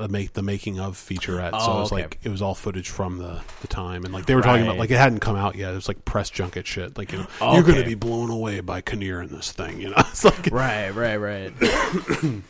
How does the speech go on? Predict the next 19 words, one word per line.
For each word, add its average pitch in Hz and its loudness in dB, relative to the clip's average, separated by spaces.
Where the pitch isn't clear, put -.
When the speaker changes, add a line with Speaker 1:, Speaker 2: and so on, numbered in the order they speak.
Speaker 1:
but 90 -6
Speaker 2:
Yeah, 135 -4
I 156 -4
mean, 139 -2
I 117 0
don't, 165 0
like, 139 0
yeah, 139 0
that 113 -2
would 233 -6
be 185 0
an 127 -2
interesting 131 -2
thing 127 -4
to 107 -6
find. 117 -2
Like, 101 -6
I 117 -4
mean, 117 -4